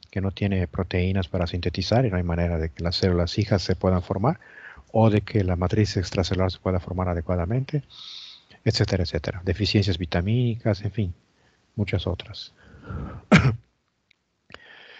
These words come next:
Ya habíamos dicho cuando vimos ciclo celular en la primera clase, cuando vimos la célula como unidad de salud de enfermedad, que hay tres tipos por su capacidad de división. Las lábiles,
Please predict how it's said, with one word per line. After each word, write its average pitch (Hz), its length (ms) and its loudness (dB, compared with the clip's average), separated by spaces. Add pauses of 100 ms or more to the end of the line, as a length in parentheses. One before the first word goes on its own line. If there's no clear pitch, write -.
(240)
Ya 165 80 8
habíamos 160 280 2
dicho 127 220 -4
cuando 113 200 -2
vimos 113 200 -4
ciclo 110 220 -6
celular 98 380 -2
en 95 60 -4
la 95 60 -4
primera 104 380 -4
clase, 101 340 -6
cuando 92 240 -8
vimos 90 460 -6
la 87 100 -2
célula 90 360 0
como 90 200 -4
unidad 90 200 -2
de 95 40 -2
salud 92 220 -2
de 95 60 -2
enfermedad, 92 440 -2 (680)
que 123 100 4
hay 117 80 6
tres 117 300 0
tipos - 500 -8 (440)
por 104 180 0
su - 100 -4
capacidad 104 420 0
de 95 60 0
división. 85 420 -6 (500)
Las 104 160 0
lábiles, 135 580 0